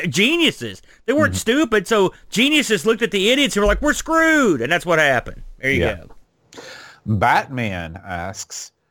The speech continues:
Speaker 2: um, "As stateside Specky fanatics, what is your favorite Spectrum model, favorite game, and favorite software house?"
Speaker 1: Jesus.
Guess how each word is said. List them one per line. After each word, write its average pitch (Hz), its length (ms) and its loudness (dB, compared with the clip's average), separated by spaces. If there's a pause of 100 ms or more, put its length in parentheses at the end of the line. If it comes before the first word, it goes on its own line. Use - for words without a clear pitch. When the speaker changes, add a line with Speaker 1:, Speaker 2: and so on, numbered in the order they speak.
(360)
Speaker 2:
um, 98 440 0 (260)
"As 120 200 2
stateside 156 840 0
Specky 165 600 -4
fanatics, 107 840 -2
what 113 260 0
is 190 160 0
your 131 140 2
favorite 117 400 0
Spectrum 104 460 -4
model, 80 480 -4 (240)
favorite 120 420 0
game, 95 500 2
and 85 220 -2
favorite 92 440 0
software 82 600 0
house?" - 580 -6 (880)
Speaker 1:
Jesus. - 640 -6